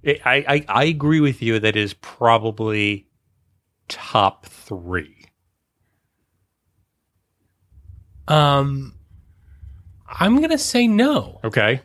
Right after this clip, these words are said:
Speaker 2: I'm gonna say that Live and Let Die, uh, a song I love by an artist that I, uh, adore, is not the greatest Bond song.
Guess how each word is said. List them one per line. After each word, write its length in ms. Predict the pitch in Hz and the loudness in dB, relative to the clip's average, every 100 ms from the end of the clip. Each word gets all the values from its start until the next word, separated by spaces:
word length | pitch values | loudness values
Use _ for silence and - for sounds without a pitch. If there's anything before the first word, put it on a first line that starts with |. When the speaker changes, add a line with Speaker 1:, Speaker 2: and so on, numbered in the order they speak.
| _ | _
Speaker 2:
I'm 160 | - 185 | 0 4
gonna 140 | 294 | 4
say 300 | 302 - 214 214 | 2 2 2 2
that 320 | 196 190 - | 2 0 0
Live 160 | 170 | 0
and 100 | 190 | 2
Let 160 | 208 202 | 0 0
Die, 480 | 143 113 123 160 - | -2 -2 -2 -4 -6
uh, 340 | - 143 135 127 | -2 0 2 0
a 60 | 131 | -2
song 340 | - 143 151 | 0 2 2
I 100 | 143 | 2
love 480 | 143 135 120 120 135 | 0 0 2 2 0
by 120 | 127 | 0
an 100 | 117 | 0
artist 420 | 120 123 131 - - | 2 2 2 0 0
that 140 | 120 | 0
I, 480 | 113 113 110 113 - - | 0 -2 -2 -4 -8 -6
uh, 300 | 123 107 107 | -2 -2 -4
adore, 680 | 131 120 123 110 107 139 - - | -4 2 4 4 2 0 -4 -10
is 300 | 151 131 123 | -4 -2 0
not 440 | 127 120 135 135 | 0 2 0 -2
the 80 | 160 | -4
greatest 600 | 131 127 120 131 - _ | 0 0 2 0 -4 _
Bond 420 | 135 147 170 208 | -4 -2 -2 -4
song. 580 | 208 - 90 85 98 175 | -6 -8 -10 -10 -12 -12